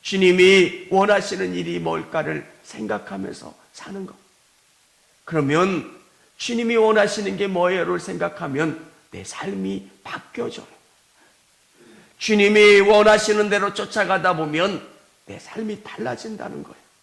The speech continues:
우리 특별한 추수감사주일이 됐으면 좋겠어요. 여러분이 가장 큰 예물이에요.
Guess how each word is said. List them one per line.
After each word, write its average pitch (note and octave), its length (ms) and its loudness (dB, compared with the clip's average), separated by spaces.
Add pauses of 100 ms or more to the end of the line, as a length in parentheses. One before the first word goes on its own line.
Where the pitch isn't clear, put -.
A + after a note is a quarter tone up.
(1700)
우리 G#2+ 140 -18
특별한 C#3 880 -4 (540)
추수감사주일이 F3+ 1040 -14
됐으면 F3+ 320 -16
좋겠어요. - 440 -20 (3000)
여러분이 A2 640 -6 (140)
가장 - 420 -14
큰 A2+ 260 -12 (1300)
예물이에요. G#2 880 -12